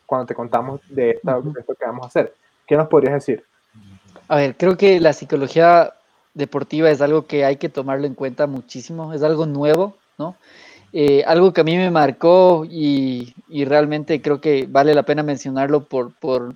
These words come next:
Speaker 2: lo, digamos, la fuerza que está teniendo ahorita es la historia de Pablo Villa. Pablo Villa, para quien no saben, es un, ahora yo estoy seguro que va a ser uno de los mejores corredores del mundo.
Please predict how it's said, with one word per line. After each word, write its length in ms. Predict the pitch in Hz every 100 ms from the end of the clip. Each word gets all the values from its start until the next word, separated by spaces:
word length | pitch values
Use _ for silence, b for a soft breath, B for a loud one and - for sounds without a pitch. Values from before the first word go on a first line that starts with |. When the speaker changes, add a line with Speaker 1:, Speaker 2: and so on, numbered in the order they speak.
| _
Speaker 2:
lo, 300 | 143 131 123 _ _ _ -
digamos, 520 | 135 127 123 - _ _
la 120 | 131
fuerza 320 | 117 151 151 156
que 120 | -
está 180 | 143 131
teniendo 300 | 139 147 135
ahorita 360 | 143 147 165
es 300 | 143 143 -
la 100 | 151
historia 320 | 131 147 151
de 80 | 143
Pablo 340 | - 147 147 135
Villa. 380 | 151 170 226 - _ _ _
Pablo 200 | 156 151
Villa, 440 | 143 151 151 135 -
para 200 | 131 127
quien 180 | 143 139
no 80 | 139
saben, 260 | 143 139
es 180 | 135 131
un, 200 | 147 131 - _ -
ahora 440 | - 139 160 147 - -
yo 140 | 156 147
estoy 180 | 160
seguro 300 | 139 143 147
que 60 | 147
va 80 | 143
a 40 |
ser 120 | 135
uno 140 | 143 147
de 40 |
los 120 | 139 - -
mejores 380 | 143 135 147 143
corredores 520 | 135 131 135 147 135
del 100 | 131
mundo. 380 | 139 151 170